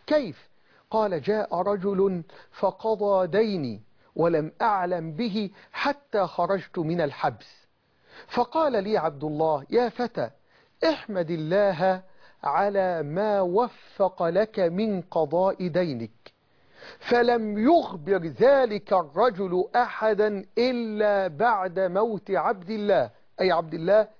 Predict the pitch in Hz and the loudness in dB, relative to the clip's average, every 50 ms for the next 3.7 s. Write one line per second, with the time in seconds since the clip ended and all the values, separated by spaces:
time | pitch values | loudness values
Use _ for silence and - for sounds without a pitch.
0 | - - - 185 196 208 208 196 190 180 160 175 165 151 135 131 120 _ _ _ | -12 -8 -6 -4 -2 -2 -2 -2 -2 -2 0 0 0 0 0 -4 -8 _ _ _
1 | _ - 165 202 214 180 180 170 160 165 165 156 139 151 131 139 131 127 - - | _ -4 -2 -2 -2 -2 -4 -4 0 0 0 0 0 0 -2 -2 -4 -6 -12 -20
2 | - - - - _ _ - - - 233 254 202 185 151 180 165 147 165 151 143 | -20 -20 -20 -20 _ _ -10 -4 -2 0 0 -2 -4 -6 -6 -4 -2 -2 -2 -2
3 | 156 156 151 151 - - 175 185 156 135 139 120 120 | -2 -2 -4 -4 -2 0 0 0 0 -4 -8 -8 -10